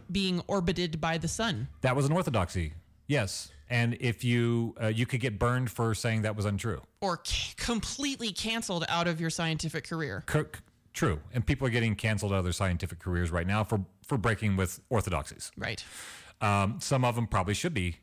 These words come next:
Speaker 2: canceled out. Some of them maybe not. Some people are building the new orthodoxies that we will have to cancel out later on.
Speaker 1: <laughs>
Speaker 2: But people who like confirmation bias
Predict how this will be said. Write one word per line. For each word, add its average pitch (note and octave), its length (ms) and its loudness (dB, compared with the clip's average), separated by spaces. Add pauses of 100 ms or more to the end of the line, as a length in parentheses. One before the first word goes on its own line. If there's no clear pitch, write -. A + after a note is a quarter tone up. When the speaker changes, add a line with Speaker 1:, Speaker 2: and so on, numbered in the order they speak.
(140)
Speaker 2:
canceled E2 400 0
out. F#2+ 300 -2
Some G#2 200 2
of G2 100 2
them A#2+ 120 0
maybe F2+ 220 2
not. B2 360 -2
Some G2+ 280 2
people G#2 280 0
are F#2 80 4
building G2 340 2
the G2 80 2
new E3+ 160 2
orthodoxies E2 720 -4
that F2 220 -2
we F#2+ 140 0
will E2+ 120 0
have F2 160 0
to F2+ 60 -8
cancel E2 340 -4
out D#2+ 120 -2
later D#2+ 240 0
on. G#2 220 2 (160)
Speaker 1:
<laughs> - 160 -6
Speaker 2:
But A#3+ 260 0 (1700)
people F#3+ 380 2
who D3+ 380 2 (640)
like B2 480 0
confirmation A#2+ 720 2
bias F#2 540 0